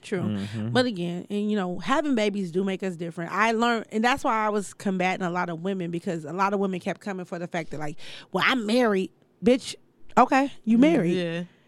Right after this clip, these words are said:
Speaker 1: You still insecure. Like, that's just, but that's a personal battle. Your husband not even making you insecure. You coming up with shit.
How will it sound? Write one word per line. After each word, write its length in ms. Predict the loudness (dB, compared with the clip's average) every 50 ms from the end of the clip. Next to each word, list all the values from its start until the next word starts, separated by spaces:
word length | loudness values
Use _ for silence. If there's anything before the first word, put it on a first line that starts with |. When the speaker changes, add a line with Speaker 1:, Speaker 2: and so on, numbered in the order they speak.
| _ _ _ 10
Speaker 1:
You 160 | 10 10 12
still 200 | 12 10 8 8
insecure. 520 | 6 4 2 0 2 4 4 6 6 6
Like, 200 | 4 2 2 0 0
that's 260 | 0 0 0 -2 -4
just, 320 | 0 0 0 0 0 -4 -2
but 160 | 0 2 2
that's 180 | 2 0 0 -2
a 60 | -4
personal 500 | -2 0 2 2 0 0 -2 -2 0 2
battle. 300 | 2 2 2 2 2 2
Your 200 | 2 2 2 2
husband 380 | 2 2 2 2 2 0 0 0
not 140 | 0 0 -2
even 180 | -2 -2 -2 0
making 300 | 0 0 0 0 0 0
you 120 | 2 2 0
insecure. 320 | 0 -2 -4 -4 -2 0
You 140 | 0 0 0
coming 260 | 2 2 2 2 0
up 80 | -2 -2
with 120 | -6 -8 -10
shit. 260 | -10 -10 -12 -14